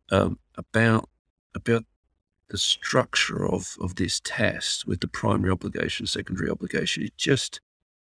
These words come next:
it felt a bit strained, um, and that may be just, you know, the limits of my, my intellect or something, but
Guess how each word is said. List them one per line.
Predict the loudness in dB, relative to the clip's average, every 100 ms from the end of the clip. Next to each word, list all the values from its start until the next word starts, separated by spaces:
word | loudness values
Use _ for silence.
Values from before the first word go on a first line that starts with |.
| _ _ -6
it | -4
felt | 2 8 8 8
a |
bit | 6 2 4
strained, | 0 2 4 6 6 4 2 -4 -10 -2
um, | 2 4 2 -2 -4
and | 2 2
that | 2
may | 2 2
be | 2
just, | 0 0 -2 0
you |
know, | 0 0
the | -2
limits | 0 0 -2 -4
of | -2
my, | 0 0 -2 -6 _ _ _ _ -8
my | 0 4
intellect | 6 4 4 2 2 0
or | 0
something, | 0 0 2 2 4
but | 4 2